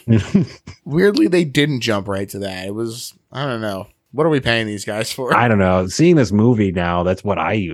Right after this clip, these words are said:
Speaker 1: that's, I've been jumping to that conclusion a lot. Just
Speaker 2: It's
Speaker 1: after
Speaker 2: always
Speaker 1: seeing
Speaker 2: my
Speaker 1: this.
Speaker 2: go-to.
Speaker 1: <laughs> That person's got a parasitic twin. I know it.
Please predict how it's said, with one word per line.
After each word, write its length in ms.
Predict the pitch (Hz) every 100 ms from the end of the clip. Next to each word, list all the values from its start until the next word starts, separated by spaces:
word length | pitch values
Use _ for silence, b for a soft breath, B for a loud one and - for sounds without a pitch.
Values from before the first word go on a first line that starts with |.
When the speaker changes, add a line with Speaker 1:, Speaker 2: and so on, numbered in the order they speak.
| -
Speaker 1:
that's, 320 | 78 - - _ _ _ _ _ _ _ _ _
I've 80 | 131
been 100 | 135
jumping 200 | 117 127
to 60 | 120
that 120 | 120
conclusion 440 | 120 113 127 117 110
a 40 |
lot. 400 | 110 135 71 - _
Just 200 | 95 98
Speaker 2:
It's 120 | 139
Speaker 1:
after 120 | 95
Speaker 2:
always 220 | 143 151 139
Speaker 1:
seeing 100 | 120
Speaker 2:
my 120 | 120
Speaker 1:
this. 40 | 117
Speaker 2:
go-to. 460 | 113 107 113 90
Speaker 1:
<laughs> 100 | 131 147 - - - _ _ _ _ B B B _
That 120 | 80
person's 260 | - 95 80
got 140 | 78
a 40 | 82
parasitic 460 | - 85 - 85
twin. 320 | - 98 95 90
I 140 | 87
know 280 | 90 98 101
it. 240 | 92 -